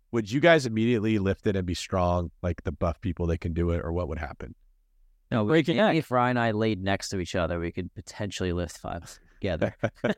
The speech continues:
Speaker 2: That would be
Speaker 1: funny.
Speaker 2: the only chance.
Speaker 1: <laughs> Tandem bench pressing, right?
Speaker 2: Tandem.
Speaker 1: It would, it would crush your rib cage is what would happen, okay? Like, wealth works like that too.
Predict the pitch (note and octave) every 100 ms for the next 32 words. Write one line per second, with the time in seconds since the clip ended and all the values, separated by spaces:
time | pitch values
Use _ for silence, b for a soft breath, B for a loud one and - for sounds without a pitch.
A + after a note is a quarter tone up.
0 | - G#3 - - D#3+ A#2 D3+ D3+ C#3 B2+
1 | B2+ A#2+ A#2 B2 - - E3 - C#3 B2
2 | A2+ G2+ G#2+ - C3 B2+ - F#2+ - G#2+
3 | G2+ - F#3+ E3 - F3+ F#3+ F3+ F#3 F#3+
4 | E3 F#3+ G3 - F3 D3 C#3+ - G#2+ F#2+
5 | F#2+ G#2 F2+ F2 D#2+ C#2 - - G2+ A2+
6 | G#2 A2 _ _ - G#2 - A2 G#2 D3
7 | G3 F#3+ D3 D#3 C#3+ C#3 C3 B2 A2+ -
8 | G2